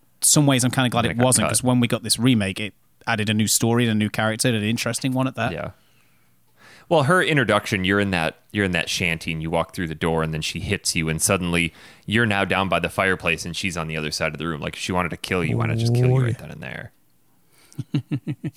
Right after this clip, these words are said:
Speaker 1: Yeah. But all in all, I mean, I mean, the end of this is the, the, they find out the Wesker's involved and they end up destroying the mansion and they get away in a helicopter and there's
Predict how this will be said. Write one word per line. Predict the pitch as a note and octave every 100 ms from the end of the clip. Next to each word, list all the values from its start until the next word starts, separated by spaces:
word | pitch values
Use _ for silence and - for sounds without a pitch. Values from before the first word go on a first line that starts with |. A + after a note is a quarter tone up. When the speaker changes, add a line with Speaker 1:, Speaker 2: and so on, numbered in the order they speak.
| - - - - - _ _ - - - _ _ - - - - - - -
Speaker 1:
Yeah. | D#2+ F#2 A2
But | F3+
all | G#3+ D#4
in | D4
all, | A3+ G#3+
I | E3+
mean, | F3 E3
I |
mean, | E3 D#3+ C#3+
the | B2+ D3+
end | D#3
of | C3+
this | C#3+ C3+
is | B2+
the, | A#2 B2 - -
the, | A#2+ - -
they | B2
find | E3 D#3+
out | C#3+ B2
the |
Wesker's | A#2 A#2 - G#2 F#2 - _ _ _ -
involved | A2+ G#2 A2 A2 G#2+ G2+
and | G2 F#2+ F2+ -
they | G#2+
end | A2+
up | G#2
destroying | - - A2 G#2
the | G2+
mansion | G2 G2 - G2 G2
and | F#2
they | F#2+
get | A2
away | G2+ G2
in | G2
a |
helicopter | F#2+ F#2+ F#2 F#2 G2 F#2+
and |
there's | F#2 -